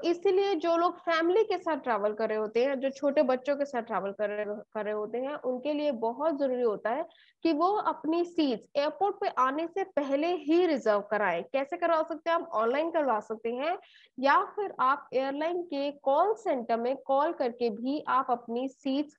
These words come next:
book करवा सकते हैं, because so that airport पे ऐसे chances ना हो कि आप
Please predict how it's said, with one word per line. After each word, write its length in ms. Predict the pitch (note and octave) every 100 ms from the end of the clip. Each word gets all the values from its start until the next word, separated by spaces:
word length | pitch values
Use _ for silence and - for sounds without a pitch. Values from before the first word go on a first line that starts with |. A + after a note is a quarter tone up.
| _
book 200 | A#3 B3
करवा 260 | A#3+ G3 G#2+
सकते 360 | - G3+ G#3+
हैं, 140 | A3+ D#4+
because 420 | C#4+ - B3+ F4+ - - - - _
so 100 | D#4 C#4
that 200 | C#4 D#4 - _ _ _ _ _ _ _ _ _ _ _ C#4
airport 480 | D4+ D4+ F#4+ F#4
पे 80 | E4+
ऐसे 300 | E4+ D4 D#4+
chances 400 | D#4+ D4 D4 D4
ना 120 | C#4+
हो 160 | C4+ C#4+
कि 180 | C#4 C#4+
आप 280 | C4 B3